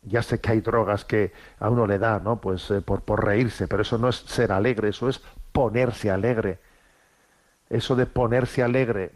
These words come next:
para intentar, eh, compensar mi pérdida de la alegría, no, eh, no soy alegre, entonces me voy a poner alegre un momento. Pues eso,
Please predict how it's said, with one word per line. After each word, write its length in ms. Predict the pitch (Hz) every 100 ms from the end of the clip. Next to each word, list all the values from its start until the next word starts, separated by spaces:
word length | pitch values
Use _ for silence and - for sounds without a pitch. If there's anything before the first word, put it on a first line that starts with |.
| -
para 180 | 107 107
intentar, 760 | 110 - 107 98 135 123 107 -
eh, 480 | 110 107 107 104 95 98 127 107 - - -
compensar 760 | 120 104 113 107 147 127 101 - _ _ _ _ -
mi 340 | 127 127 135
pérdida 600 | 123 - 151 135 117 127 113
de 100 | 117
la 100 | 113
alegría, 560 | 113 117 139 127 131
no, 340 | 123 117 110 117
eh, 200 | - 110 _ _ _ -
no 120 | 120
soy 240 | - 131
alegre, 340 | 123 131 131 143
entonces 260 | 127 123
me 60 | 113
voy 140 | 110
a 160 | 131 -
poner 320 | 123 120 120
alegre 360 | 117 120 117 117
un 80 | 110
momento. 380 | 110 113 - 85
Pues 140 | 95
eso, 300 | 95 113 117